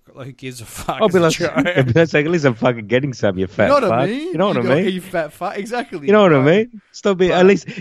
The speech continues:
Speaker 2: at least I'm eating cunt, not fucking, uh, hamburgers, you fat fuck. You know what I mean?
Speaker 1: <laughs> Exactly.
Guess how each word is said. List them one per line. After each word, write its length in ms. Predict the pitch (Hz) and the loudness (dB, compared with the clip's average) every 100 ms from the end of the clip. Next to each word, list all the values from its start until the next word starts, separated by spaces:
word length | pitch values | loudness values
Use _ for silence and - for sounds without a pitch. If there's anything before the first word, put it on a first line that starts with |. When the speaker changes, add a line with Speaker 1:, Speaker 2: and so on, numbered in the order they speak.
| - - | -12 -4
Speaker 2:
at 140 | 160 | 0
least 160 | 180 277 | 0 -2
I'm 100 | 147 | -4
eating 280 | 147 135 127 | -2 -4 -6
cunt, 340 | - 147 127 | -6 -4 -2
not 180 | 139 127 | -2 -2
fucking, 500 | - 135 127 120 110 | 0 0 0 -4 0
uh, 200 | 117 110 | 0 2
hamburgers, 600 | 120 135 131 110 101 92 | 2 2 2 2 2 0
you 80 | 90 | -6
fat 320 | - 110 80 | -4 -4 -4
fuck. 500 | - 127 120 277 - | -6 -4 -4 -8 -12
You 160 | 190 175 | -4 0
know 100 | 190 | 2
what 80 | 180 | 2
I 80 | 160 | 0
mean? 260 | 202 285 | -2 -4
Speaker 1:
<laughs> 40 | 262 | -10
Exactly. 760 | 233 175 160 202 - 139 123 | -18 -14 -10 -10 -12 -14 -14